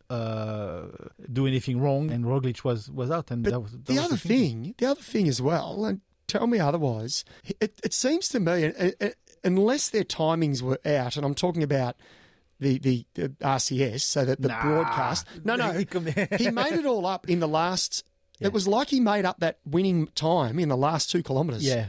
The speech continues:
Speaker 1: I
Speaker 2: Prior to
Speaker 1: agree.
Speaker 2: that, he was never. Well, he, he, he, he wasn't in the lead,
Speaker 1: No,
Speaker 2: was
Speaker 1: but
Speaker 2: he?
Speaker 1: he, he wa-, he was, uh, gaining few seconds. I think he was four seconds up or five seconds up. He was really, as you said,
Speaker 2: So he did it
Speaker 1: marginal.
Speaker 2: all in the last couple of
Speaker 1: Yeah,
Speaker 2: kilometres.
Speaker 1: but that brings back to the fact that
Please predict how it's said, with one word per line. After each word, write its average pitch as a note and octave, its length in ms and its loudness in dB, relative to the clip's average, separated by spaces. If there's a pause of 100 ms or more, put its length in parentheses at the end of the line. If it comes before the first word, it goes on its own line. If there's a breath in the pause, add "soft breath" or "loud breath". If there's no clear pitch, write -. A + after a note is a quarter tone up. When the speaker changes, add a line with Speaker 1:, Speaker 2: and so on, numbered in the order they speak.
Speaker 1:
I A#2+ 60 0
Speaker 2:
Prior C4+ 180 2
to D4+ 80 2
Speaker 1:
agree. E3+ 60 -2
Speaker 2:
that, E3+ 360 0
he F3+ 120 0
was F3+ 200 2
never. F#3+ 480 0 (680 soft breath)
Well, G#3 120 2
he, G3+ 100 2 (100)
he, G3+ 120 2
he, F#3+ 360 2
he F#3 80 2
wasn't A#3+ 300 2
in A3+ 60 4
the D#3+ 80 2
lead, C#3 400 0 (300 soft breath)
Speaker 1:
No, F#3+ 200 2
Speaker 2:
was F#3+ 80 2
Speaker 1:
but D#3 60 2
Speaker 2:
he? F#3 100 2
Speaker 1:
he, G3 80 -2
he F#3 60 4
wa-, F#3 160 4
he F3 120 2
was, D#3+ 420 2
uh, C#3 220 0
gaining D3 340 2
few C#3+ 220 -4
seconds. B2 420 -4
I A2 60 -8
think C#3+ 180 -6
he C#3 60 -4
was B2+ 220 0
four - 200 -4
seconds B2 400 -4
up B2+ 160 -2
or A2+ 80 -4
five C3 240 -2
seconds B2+ 300 -4
up. C3+ 100 -4
He C#3+ 60 -2
was C#3 200 2
really, C#3 460 0
as - 220 -8
you B2 40 -8
said, C#3+ 140 -4
Speaker 2:
So F#3 120 2
he F#3 120 4
did A#3+ 180 0
it - 20 4
Speaker 1:
marginal. G3 100 4
Speaker 2:
all A#3+ 160 4
in A3 80 2
the E3 100 2
last D#3+ 320 0
couple D#3 220 -4
of C#3+ 80 -2
Speaker 1:
Yeah, E3 140 2
Speaker 2:
kilometres. D3 400 0
Speaker 1:
but C3 160 -14
that D3 220 0
brings C3 220 0
back C3 180 0
to - 80 -8
the B2+ 80 2
fact B2 260 -4
that A#2+ 160 0